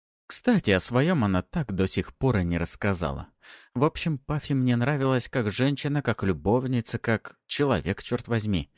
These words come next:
Не знаю, как это объяснить, вот честно. В голове пролетали паршивые мысли, но я старался от них отмахиваться, ибо там все было повязано на влюбленности. А я не собирался обязывать себя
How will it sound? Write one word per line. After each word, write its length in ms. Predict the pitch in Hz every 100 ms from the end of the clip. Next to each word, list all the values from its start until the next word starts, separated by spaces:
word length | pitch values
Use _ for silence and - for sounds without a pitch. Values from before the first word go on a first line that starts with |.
| - - - -
Не 160 | 156
знаю, 280 | 165 254 185
как 220 | 95 87
это 220 | 95 - 78
объяснить, 560 | 82 87 - 82 71
вот 160 | 120 139
честно. 520 | - 107 80 69 65 _ - - -
В 100 | 90
голове 380 | 104 113 139
пролетали 580 | - 78 78 90 139 117
паршивые 640 | - 107 - - 123 110
мысли, 420 | 98 127 - 107 107
но 140 | 101
я 100 | 104
старался 520 | - 113 127 123 131
от 120 | 120
них 160 | 131 127
отмахиваться, 880 | 127 135 165 160 107 90 - 82 80 -
ибо 280 | 165 123 -
там 220 | 104 95
все 200 | - 104
было 220 | 92 90
повязано 760 | - 78 80 101 95 85 78
на 160 | 78 80
влюбленности. 920 | 78 82 73 80 69 65 - - 73 - - - -
А 80 | 92
я 140 | 131
не 100 | 151
собирался 640 | - 123 127 175 - 139
обязывать 500 | 107 101 151 135 113
себя 300 | - 101 110